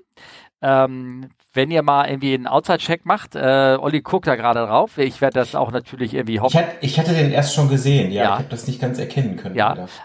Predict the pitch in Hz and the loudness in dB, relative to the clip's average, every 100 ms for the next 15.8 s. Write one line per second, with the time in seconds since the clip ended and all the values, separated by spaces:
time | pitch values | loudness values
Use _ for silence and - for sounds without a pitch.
0 | _ 135 147 151 147 143 135 131 208 240 | _ 2 2 4 2 2 2 0 -4 0
1 | 196 214 - 151 160 147 160 - 220 208 | 2 0 -4 2 2 2 -4 0 2 2
2 | 180 151 _ 160 156 - _ - 170 185 | -2 -4 _ -10 -10 -12 _ 2 2 2
3 | 165 156 131 147 - 202 175 147 143 190 | -4 -6 -8 -8 -2 0 2 0 0 -2
4 | 247 - 240 - 208 - 139 120 117 - | -2 -2 -4 -4 -8 -6 -8 -6 -6 -6
5 | 180 - - 139 151 - 156 175 170 156 | -8 -10 -14 -6 -4 -2 0 0 0 -2
6 | - - 202 202 185 160 156 156 143 - | -4 -6 2 4 4 2 -2 -2 -12 -20
7 | - - - _ - 131 131 113 175 214 | -20 -20 -20 _ -6 -6 -4 -2 0 0
8 | 151 - 254 - _ - 175 202 180 - | -6 -8 -10 -10 _ -6 0 0 0 -6
9 | 180 160 139 190 - 170 147 131 147 139 | 2 2 4 0 2 0 -2 -12 0 0
10 | - 180 247 135 185 - - - - 151 | 2 0 0 -2 -4 -6 -20 -20 -2 0
11 | 185 170 - 170 156 - - 156 254 - | 0 -4 -4 -2 -4 -4 -4 0 0 2
12 | 170 196 175 160 196 208 160 170 170 151 | 0 0 -2 0 0 0 0 0 -2 0
13 | 165 165 156 156 143 - 135 - 196 156 | 0 2 0 0 -2 0 -2 0 0 0
14 | 143 131 123 117 127 127 120 123 123 151 | -2 -6 -6 0 2 4 2 2 2 2
15 | 190 147 131 110 113 107 110 | -2 -2 -4 -4 0 2 4